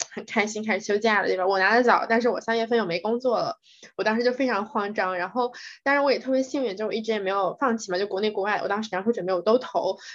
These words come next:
然后就很快就收到了，就是亚麻的 off-，offer 吧，就很快，可能就一个星期吧。所以我觉得我还是就挺幸运的。但是我觉得我这件事情就是跟现在这个情况是一样的，就我觉得 hiring freeze 它就是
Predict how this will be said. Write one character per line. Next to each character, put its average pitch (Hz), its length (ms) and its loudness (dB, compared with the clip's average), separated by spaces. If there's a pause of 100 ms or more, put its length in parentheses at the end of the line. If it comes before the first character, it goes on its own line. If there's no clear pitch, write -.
然 190 100 0
后 214 140 2
就 214 200 4
很 214 140 -4
快 240 260 2
就 220 60 4
收 226 140 0
到 214 180 4
了， 185 240 4
就 220 100 -6
是 190 280 -6
亚 214 140 0
麻 175 280 0
的 170 280 4
off-，offer 190 920 0
吧， - 200 -6
就 233 100 -6
很 220 200 -2
快， 202 260 0
可 196 120 -6
能 175 160 -4
就 233 120 6
一 190 60 -2
个 208 140 -2
星 214 160 -2
期 220 180 0
吧。 - 160 -2 (500)
所 262 140 6
以 - 20 10
我 202 80 8
觉 202 100 2
得 214 100 6
我 190 60 6
还 208 220 -4
是 262 280 0 (260)
就 302 100 -4
挺 190 220 -4
幸 262 200 -2
运 254 140 2
的。 196 220 -2 (140)
但 285 160 4
是 302 80 2
我 202 180 2
觉 190 80 -2
得 226 100 4
我 214 140 2
这 - 60 -12
件 226 200 -2
事 254 120 -4
情 240 120 2
就 233 80 2
是 233 140 -4
跟 233 220 -2
现 254 120 -6
在 240 120 0
这 233 80 0
个 247 60 0
情 196 180 -10
况 220 180 -2
是 220 140 -6
一 190 100 -8
样 208 460 2
的， - 120 0 (300)
就 269 120 6
我 202 100 8
觉 202 100 2
得 214 80 6
hiring 240 440 4
freeze 226 320 2
它 254 140 0
就 262 160 2
是 196 340 -6